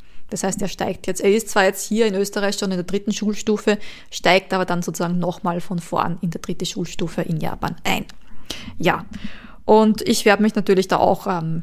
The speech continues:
schlau machen, wie das Ganze in Japan also abläuft und werde natürlich auch von dort berichten. Ja, eine Sache, worauf ich mich noch, noch freue, ist natürlich die ganzen Anime und Manga, die ich dann natürlich gleich im Fernsehen sehen kann, beziehungsweise eben, äh,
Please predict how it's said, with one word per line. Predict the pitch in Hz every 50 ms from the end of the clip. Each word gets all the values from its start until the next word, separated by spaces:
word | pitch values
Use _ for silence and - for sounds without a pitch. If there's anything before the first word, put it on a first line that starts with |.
| -
schlau | - - - - 180 208
machen, | 202 202 196 196 - 202 196
wie | 185
das | 185 190 -
Ganze | - 180 175 180 - - 175
in | 165
Japan | 165 170 - - 175
also | 180 175 - -
abläuft | - 226 - - 214 190 185 - -
und | 202 175
werde | 180 - 170
natürlich | - 180 165 -
auch | - - - -
von | - - - 165 -
dort | - - - - - - - -
berichten. | - - 240 202 180 185 - - - - - - - - - - - - - - - - - - - - - - - - - - - - -
Ja, | - - - - - 190 - - - - - - - - - - - -
eine | - 247 269 277 285
Sache, | 277 269 247 247 254 240
worauf | 220 208 202 214
ich | 208 -
mich | 202 202
noch, | 202 -
noch | 208 208 -
freue, | - - - 196 190 214
ist | 208 208
natürlich | 208 190 185 - 190 185 185 185 -
die | - 185
ganzen | - 170 175 170 - -
Anime | - 196 196 196 185 180 202
und | 165
Manga, | 185 185 226 254 254 247 240
die | - - 190
ich | 180 -
dann | - 175 165
natürlich | 175 180 170
gleich | 185 190 214 208 -
im | 240
Fernsehen | - - 202 208 214 220 - 208 208 208
sehen | - 214 196 196 196 196
kann, | - 208 185 185 190 - - - - - - - - -
beziehungsweise | - 196 202 - 214 208 208 196 - 190 196 196 190 208 -
eben, | - 196 185 185 185 180 180 180 180 - - - - - - - - - -
äh, | - 196 185 180 175 175 180 180 - -